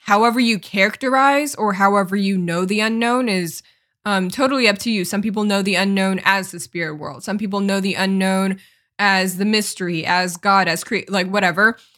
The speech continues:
Um, but silver implies that there is protection even from the mystery, you know,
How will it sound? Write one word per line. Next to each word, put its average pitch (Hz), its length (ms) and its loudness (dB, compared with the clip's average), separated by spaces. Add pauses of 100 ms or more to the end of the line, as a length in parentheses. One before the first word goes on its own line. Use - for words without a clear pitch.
(240)
Um, 214 220 2
but 196 140 0
silver 285 640 2
implies 196 680 2
that 185 220 2
there 190 180 0
is 202 260 0
protection 196 1080 -4 (440)
even 233 340 0
from 220 580 0
the 202 60 2
mystery, 175 800 -4 (160)
you 214 140 -2
know, 196 260 2